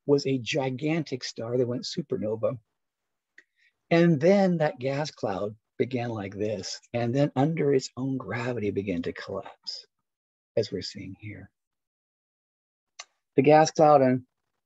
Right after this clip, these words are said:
slide number one at the top begins to come together.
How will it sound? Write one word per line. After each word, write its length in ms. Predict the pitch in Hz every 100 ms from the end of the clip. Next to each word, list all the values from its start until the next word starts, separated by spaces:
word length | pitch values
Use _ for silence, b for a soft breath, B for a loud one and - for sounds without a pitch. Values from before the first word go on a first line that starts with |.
| _ _ _ _ _ _ _ -
slide 300 | - 135 139
number 160 | 127
one 140 | 131 127
at 40 |
the 80 | 117
top 380 | 147 139 120 - _ _ _ _ _ -
begins 220 | 127 123
to 40 | 120
come 200 | 131 120
together. 440 | 117 120 120